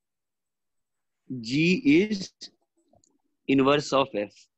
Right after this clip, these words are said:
G is inverse of F X। तो find G dash one, find G dash two, ठीक है?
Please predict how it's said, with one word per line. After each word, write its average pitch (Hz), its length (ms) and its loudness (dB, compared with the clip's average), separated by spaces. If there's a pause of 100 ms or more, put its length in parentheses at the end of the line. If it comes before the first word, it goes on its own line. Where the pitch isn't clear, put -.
G 123 240 -4 (220)
is 160 200 -4
inverse 127 500 -2
of 107 220 -4 (180)
F 110 260 -8
X। - 180 -18 (1600)
तो 170 340 0 (240)
find 160 420 0 (2500)
G 120 320 -12 (220)
dash 147 360 0 (600)
one, 113 180 -6 (1300)
find 139 460 0
G 131 180 2
dash 131 240 2 (100)
two, 113 100 -2 (2750)
ठीक 139 160 -4
है? 180 100 0